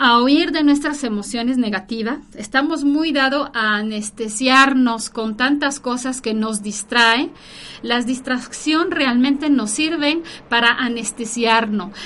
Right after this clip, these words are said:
La distracción no me llena, pero sí me distrae. Por eso todo el mundo anda en su, pare-, parecemos zombie, ¿no? Donde cada quien está en su mundo, cada quien le vale gorro lo que le sucede o lo que le pasa a los demás.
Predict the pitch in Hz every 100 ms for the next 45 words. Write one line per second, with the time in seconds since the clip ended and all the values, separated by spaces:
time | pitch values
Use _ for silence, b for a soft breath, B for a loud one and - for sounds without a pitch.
0 | - 233 247 254 269 262 320 330 330 285
1 | 233 226 220 262 254 233 208 B - 269
2 | 254 247 - 453 480 320 226 214 - 240
3 | 220 208 196 214 - 269 330 359 330 -
4 | 330 339 320 320 320 311 302 302 311 254
5 | 226 208 262 247 262 277 277 - 277 277
6 | 339 330 - 285 262 254 208 202 233 302
7 | 262 269 262 294 302 294 294 285 294 285
8 | 285 277 277 - 233 254 311 302 339 B
9 | B B - 262 277 269 294 277 247 214
10 | 247 285 285 254 262 262 208 208 214 208
11 | 233 208 254 240 262 220 196 202 196 196
12 | 233 247 247 220 202 208 254 370 494